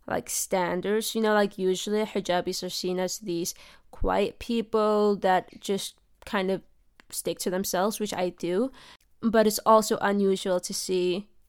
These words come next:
a hijabi skater, which is pretty much me. I like skating, I just don't go out <laughs> skating as much because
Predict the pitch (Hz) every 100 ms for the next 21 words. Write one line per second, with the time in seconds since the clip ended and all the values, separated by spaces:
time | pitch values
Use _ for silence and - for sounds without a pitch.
0 | - 233 - 208 165 160 165 175 _ -
1 | - - - 135 - - - - - -
2 | - 214 214 226 214 - _ _ _ _
3 | _ _ - - 285 339 - 208 180 -
4 | 285 370 381 - - 185 180 185 - 196
5 | 202 - 180 180 170 254 - - 226 196
6 | 202 226 220 233 - 233 - 196 196